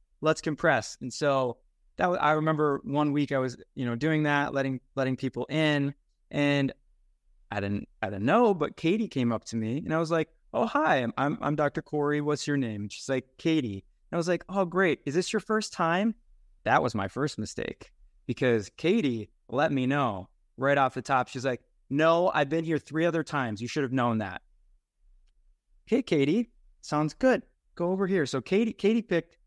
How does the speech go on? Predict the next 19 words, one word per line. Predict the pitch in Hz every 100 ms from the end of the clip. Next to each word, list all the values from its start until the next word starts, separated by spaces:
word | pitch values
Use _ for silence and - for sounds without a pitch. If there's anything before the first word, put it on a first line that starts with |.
| _
the | 135
back, | - - - 240 - _ -
farthest | 254 269 254 247 -
back | 233 214
corner, | - 208 190 151 139
way | 196 208 214
in | 202
the | 185
back, | 151 151 135
and | 127
sat | - 131 113
down. | 127 110 98 - _ _ _ -
And | 175 170 160 - _ _ _
each | 185 233 -
class | - 180 160 151
that | 151 123
we | 117
teach, | - 92 - - - _
so | - 104